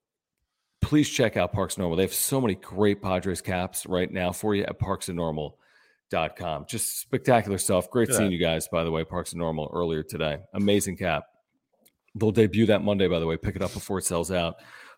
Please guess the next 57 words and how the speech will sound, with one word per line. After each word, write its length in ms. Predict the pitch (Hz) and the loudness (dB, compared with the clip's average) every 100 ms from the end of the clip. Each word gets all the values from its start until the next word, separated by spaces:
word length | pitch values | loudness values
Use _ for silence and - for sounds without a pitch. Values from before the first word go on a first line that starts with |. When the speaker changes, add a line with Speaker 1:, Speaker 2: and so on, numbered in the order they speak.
| - | 0
Speaker 1:
Parks 240 | 113 - | 2 2
and 60 | 104 | 2
normal 240 | 101 95 | 2 2
dot 200 | 85 82 | 2 0
com. 280 | 101 85 76 | -2 -2 2
It 60 | 127 | 2
was 160 | 117 | 2
awesome 400 | - 123 147 113 | 2 2 2 0
to 100 | 104 | -2
meet 140 | 107 101 | -2 0
so 160 | 120 | 2
many 140 | 110 98 | 2 0
viewers 500 | 107 107 107 104 92 | 2 4 4 2 0
and 100 | 92 | -2
listeners 540 | 95 - 92 87 - | -2 -2 -2 -2 -4
earlier 220 | 101 98 95 | -4 -2 -4
today 460 | - 92 92 92 | -4 -2 0 0
at 120 | - | -4
the 60 | - | -6
Blind 260 | 95 92 82 | -2 -2 0
Burro 380 | 92 95 101 | 2 2 2
in 140 | 98 95 | -2 -4
downtown 400 | 98 92 92 92 | -4 -4 -4 -4
San 220 | - 92 | -2 -2
Diego, 340 | 87 92 92 95 | 2 2 2 -2
including 320 | - 101 95 | -4 -2 -2
our 80 | 82 | 0
buddy, 380 | 92 95 107 - | 0 0 0 -2
that 140 | 87 | -2
one 140 | 87 87 | -2 -2
Homie's 280 | 90 92 - | -2 -2 0
Garage, 420 | 92 98 85 - | 2 4 4 0
who 80 | 85 | -6
introduced 360 | - 85 95 | -6 -4 -4
himself. 400 | 101 - 95 87 - | -4 -4 -2 -4 0
Great 260 | 110 110 | 0 2
to 60 | - | -2
see 220 | - 92 | -4 -2
you. 280 | 82 85 101 - - - _ - | 0 -2 -4 -8 -20 -20 _ -6
Um, 300 | 87 90 90 | 0 0 0
he 60 | |
said, 200 | 90 98 | -2 -2
"Yo, 120 | 95 101 | 2 2
it 40 | |
was 120 | 98 | 2
nice 180 | 101 95 | -2 -4
meeting 200 | 101 95 | -2 -2
you 100 | 90 | -2
guys 220 | 87 90 | -2 -4
at 40 | - | -4
the 60 | |
Blind 280 | 85 87 82 | -6 -4 -2
Burro. 220 | 92 90 | 0 0
Tatis 540 | 85 87 82 - 104 90 | -2 -8 -10 -6 -6 -6
is 100 | 87 | -8
a 120 | 82 - - | -10 -4 2
beast." 420 | 113 113 - | 4 4 0